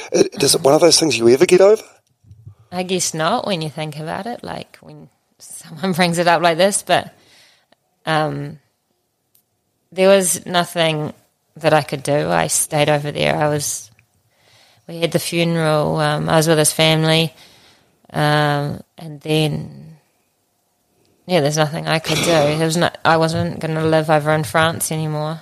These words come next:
Speaker 1: Yeah,
Speaker 2: Um, I just
Speaker 1: yeah.
Speaker 2: came home.
Speaker 1: 'Cause you guys sort of split the year, right? You'd have half the year in France and half the year here in New Zealand. So how old were you at the time? Like thirty-two, thirty-three?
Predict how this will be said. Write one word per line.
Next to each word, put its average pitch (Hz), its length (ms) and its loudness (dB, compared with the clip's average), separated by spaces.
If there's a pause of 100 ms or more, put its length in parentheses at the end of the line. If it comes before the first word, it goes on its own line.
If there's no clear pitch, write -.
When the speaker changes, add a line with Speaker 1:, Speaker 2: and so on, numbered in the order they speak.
Speaker 1:
Yeah, 104 380 4
Speaker 2:
Um, 151 220 -14
I 156 120 -8
just 110 180 4
Speaker 1:
yeah. 98 60 4
Speaker 2:
came 160 160 -4
home. 165 340 -10 (600)
Speaker 1:
'Cause 123 160 -2
you 127 140 0
guys 123 180 6
sort 110 120 0
of 107 60 0
split - 300 2
the 123 80 -2
year, 110 220 6
right? 95 220 4
You'd 113 120 -2
have 95 240 0
half 110 260 2
the - 80 -6
year 101 140 2
in 92 80 -4
France 104 400 -2
and 90 100 -8
half 101 200 -2
the 101 80 -10
year 101 300 0 (520)
here 113 200 -2
in 101 80 -2
New 101 120 -2
Zealand. 101 360 0 (180)
So 117 160 -6
how 113 120 2
old 147 100 4
were 165 60 4
you 147 80 4
at 151 60 0
the - 60 -2
time? - 180 0
Like 131 120 2
thirty-two, 117 480 0
thirty-three? 101 580 -4